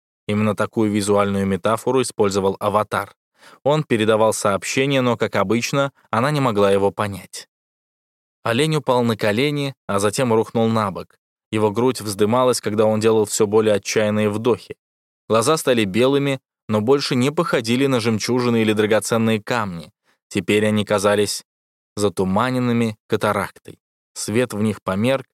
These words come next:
и Петрова наблюдала все еще парализованная ужасом. Из пола поднялось голубоватое свечение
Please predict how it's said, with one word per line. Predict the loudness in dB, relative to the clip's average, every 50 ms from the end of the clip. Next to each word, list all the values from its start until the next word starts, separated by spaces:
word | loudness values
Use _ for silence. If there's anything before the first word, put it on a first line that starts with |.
| _ _ _ _ -10 _
и | -2 0
Петрова | 0 0 0 2 2 2 2 2
наблюдала | 0 0 2 2 2 4 4 4 2 2
все | 0 0 0 2
еще | 0 0 0 -2 -2
парализованная | 0 0 0 2 2 0 2 2 2 2 2 2 0 0 0 -2 -2 -4
ужасом. | -4 -4 -4 -4 -4 -6 -8 -8 -10 -10 -12 -16 _ _ _ _ _ _ _ _ _ _ _ _ -10 -6
Из | -6 -6 -4
пола | -2 0 2 2 2 0
поднялось | 0 -2 -2 -2 0 0 2 2 2 0 0 -6 -12 _ _ _ _ _ _ _
голубоватое | -2 0 0 2 2 2 2 0 2 0 0 -2 0 0 0 0 0 -2 -4 -8 _ _ _ -14
свечение | -12 -8 -4 -4 -4 -4 -4 -6 -6 -6 -6 -6 -8 -10 -12 -14 -16